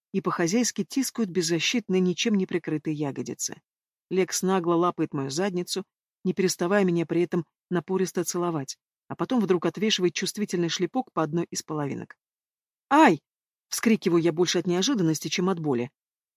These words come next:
"Кто-то здесь не послушался меня, правда?" — рычит Лекс прямо мне в губы.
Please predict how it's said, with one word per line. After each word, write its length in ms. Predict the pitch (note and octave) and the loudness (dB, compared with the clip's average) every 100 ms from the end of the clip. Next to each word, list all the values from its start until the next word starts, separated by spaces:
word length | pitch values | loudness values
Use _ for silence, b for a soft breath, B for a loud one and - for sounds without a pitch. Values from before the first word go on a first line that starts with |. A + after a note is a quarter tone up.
| _ - | _ -18
"Кто-то 320 | - F3 F#3 | 0 4 4
здесь 260 | E3 F#3+ | 4 4
не 80 | G3 | 4
послушался 640 | F#3+ G3+ C#4+ B3+ D3+ - C#3+ | 0 -2 0 0 0 0 -2
меня, 200 | C#3 D#3 | -2 -4
правда?" — 500 | - A#3+ F3+ B2 - _ _ _ _ _ | 2 2 2 -4 -6 _ _ _ _ _
рычит 360 | D#3+ D#3+ F3+ D#3+ | -2 -2 -2 0
Лекс 300 | D#3 - - | 0 -2 -4
прямо 260 | E3+ D#3+ | 0 0
мне 140 | E3 E3 | 0 -2
в 60 | |
губы. 300 | D#3+ D3 C3+ | -4 -4 -4